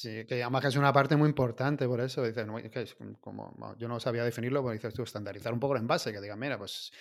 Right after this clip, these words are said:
sé que el envase que va a entrar en la planta de reciclaje va a tener estas características, se va a reciclar de tal modo",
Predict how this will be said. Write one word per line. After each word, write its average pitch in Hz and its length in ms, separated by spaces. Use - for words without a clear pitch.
sé - 180
que 139 80
el 151 60
envase 143 340
que 135 60
va 139 80
a - 20
entrar 135 280
en 135 100
la 135 100
planta 139 240
de 135 60
reciclaje 147 480
va 143 60
a - 20
tener 139 160
estas 135 180
características, 156 540
se 131 60
va 123 60
a - 40
reciclar 117 500
de 107 380
tal 98 160
modo", 87 320